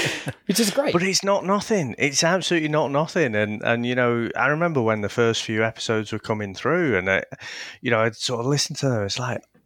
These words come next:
Speaker 1: "Oh, this is amazing." <laughs>
Speaker 2: <laughs> Well, thank
Speaker 1: This
Speaker 2: you.
Speaker 1: is really, really good. And the fact that you can riff on it as well, it's not, you know, you, you probably put together a few bullet points,
Speaker 2: Yeah.
Speaker 1: but then you kinda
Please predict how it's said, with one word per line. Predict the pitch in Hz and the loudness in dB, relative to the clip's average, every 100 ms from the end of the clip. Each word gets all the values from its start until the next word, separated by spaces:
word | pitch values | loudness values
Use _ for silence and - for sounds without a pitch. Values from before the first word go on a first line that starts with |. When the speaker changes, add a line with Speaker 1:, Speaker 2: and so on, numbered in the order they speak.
| - | -2
Speaker 1:
"Oh, | - - | -2 -2
this | - - 113 | -2 -2 -2
is | 92 | -4
amazing." | 87 135 175 123 85 143 - | -4 -2 0 0 0 -2 -2
<laughs> | 208 | -2
Speaker 2:
<laughs> | - | -2
Well, | 240 214 | 0 0
thank | 190 254 233 | 0 0 0
Speaker 1:
This | 220 240 | 0 0
Speaker 2:
you. | |
Speaker 1:
is | 220 135 | 0 0
really, | 139 170 165 160 | 0 0 2 0
really | 156 160 156 143 | 2 2 2 0
good. | 151 220 147 | 0 0 0
And | 117 117 - - - - | -2 -2 -10 -10 -8 -2
the | 151 | 0
fact | 233 254 202 | 2 0 2
that | 156 | 0
you | 139 135 | 2 2
can | 135 117 | 2 0
riff | 110 131 - | 2 2 2
on | 165 151 | 2 4
it | 104 65 | 2 2
as | 90 - | 0 2
well, | 110 98 | 2 2
it's | 87 76 - | 0 -4 0
not, | 117 - - - - | 0 -2 -12 -14 -4
you | |
know, | 139 | 0
you, | 123 117 120 - | 2 2 0 -2
you | 117 135 127 | -12 -6 -6
probably | 117 139 123 117 107 _ _ | 0 0 2 0 -2 _ _
put | - 135 | -2 -2
together | - 113 120 107 | -2 0 2 2
a | 90 | -2
few | - 123 117 | -2 -4 -2
bullet | 107 113 135 - _ _ | 2 2 2 -4 _ _
points, | - - - - | -10 -10 -8 -8
Speaker 2:
Yeah. | 120 | -2
Speaker 1:
but | 123 | -2
then | 127 131 | 0 0
you | 120 117 | 2 2
kinda | 127 120 110 | 2 2 2